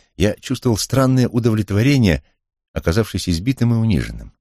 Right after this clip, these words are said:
Пусть весь я был в синяках, пусть губы мои были разбиты и нос кровоточил, пусть гордость моя была уязвлена тем, что оказался слаб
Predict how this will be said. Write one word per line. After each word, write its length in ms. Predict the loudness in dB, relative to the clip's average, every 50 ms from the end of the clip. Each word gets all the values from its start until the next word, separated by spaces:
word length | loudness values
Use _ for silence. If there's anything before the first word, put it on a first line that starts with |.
| _ _ _ _ _ _ _ _
Пусть 440 | _ 2 4 4 2 2 -4 -14 -8
весь 260 | -2 -2 0 0 0 -2
я 80 | -4
был 160 | -4 -4 -4
в 60 | -6 -6
синяках, 640 | -8 -8 -8 -6 -2 0 0 0 0 0 -4 -12 _ _ _ _ _ _ _ _ _
пусть 320 | 0 0 2 0 -2 -10 _ _ _
губы 380 | -2 2 4 4 6 4 4 2
мои 180 | 2 2 2 0
были 220 | 0 2 2 2
разбиты 600 | 2 2 0 -2 -2 -4 -4 -4 -4 -6 -10 -12 _ _ _ _ _ _ _
и 80 | -8 -6
нос 320 | -2 0 0 0 0 -2
кровоточил, 720 | -4 -2 -2 -2 -2 -2 -6 -8 -6 -6 -6 -6 -6 -8 _ _ _ _ _ _ _ _ _
пусть 320 | 2 2 2 0 -6 -12
гордость 600 | -12 -4 0 2 2 2 2 2 0 -2 0 0
моя 200 | 0 2 2 2
была 340 | 2 2 4 4 4 2 0 -4 _ _ _ _
уязвлена 560 | 0 2 2 2 2 2 2 2 4 2 2
тем, 240 | 2 0 0 0 0
что 180 | -2 -2 -4 -2
оказался 480 | 0 0 0 0 0 0 0 -2 -4
слаб 400 | -4 0 2 2 2 2 2 -2